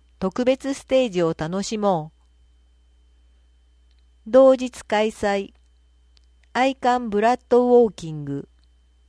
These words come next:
リリモ秋色ウォーキング。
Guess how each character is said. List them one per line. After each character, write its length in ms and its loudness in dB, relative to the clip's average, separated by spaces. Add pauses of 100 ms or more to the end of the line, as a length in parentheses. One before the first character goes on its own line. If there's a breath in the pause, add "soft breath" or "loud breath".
(280)
リ 180 -4
リ 120 -4
モ 300 -4
秋 420 -8
色 140 6
ウ 40 6 (240)
ォ 60 2
ー 20 -8
キ 200 -12
ン 120 -10
グ。 240 -10